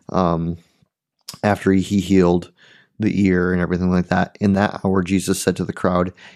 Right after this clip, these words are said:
'Am I leading a rebellion that you have come out with swords and clubs to capture me?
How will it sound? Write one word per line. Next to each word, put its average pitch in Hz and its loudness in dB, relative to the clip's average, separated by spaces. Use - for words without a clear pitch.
'Am 98 2
I 92 4
leading 107 2
a 113 0
rebellion 90 2
that 90 0
you 92 0
have - -6
come 92 0
out 95 0
with 95 -4
swords 98 0
and 107 0
clubs 90 -2
to - -10
capture - -2
me? 101 -2